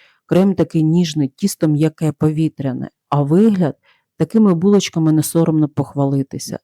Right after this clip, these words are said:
Це справжній кулінарний шедевр. Ви у мене справжні супергосподині, тому обов'язково зробіть ці булочки. Смакуйте самі,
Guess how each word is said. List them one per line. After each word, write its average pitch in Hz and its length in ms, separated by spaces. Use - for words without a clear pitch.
Це - 140
справжній 160 580
кулінарний 139 640
шедевр. 139 520
Ви 170 180
у 226 60
мене 214 260
справжні 180 500
супергосподині, 147 1080
тому 160 240
обов'язково 156 580
зробіть 147 360
ці 151 120
булочки. 143 580
Смакуйте 185 540
самі, 147 440